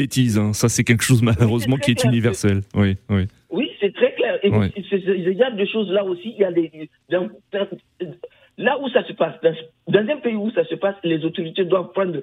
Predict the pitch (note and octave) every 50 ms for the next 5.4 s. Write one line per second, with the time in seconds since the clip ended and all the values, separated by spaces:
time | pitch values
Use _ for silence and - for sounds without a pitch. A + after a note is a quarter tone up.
0 | - - - - C#3+ F#3 A3+ A3+ F#3 E3+ E3 - D3 C#3+ C#3 - C#3+ C#3 C#3+ C#3
1 | D3+ - E3+ F3 E3+ - G#3 F3+ F#3 D#3 F#3 A3 G#3 - G#3 - - A3+ G#3+ G#3
2 | - E3 - - C#3+ C#3 - D#3+ D#3 D3+ D3+ - - - - - - - - -
3 | G#2+ - F#3 F3+ E3+ F#3+ G3+ F3 - - _ _ - - C3+ - - - - -
4 | - - - - - B2+ B2 - - D3 - - - _ F3 D#3+ A2 - - -
5 | - D3 C3+ A2+ A#2 A2 G2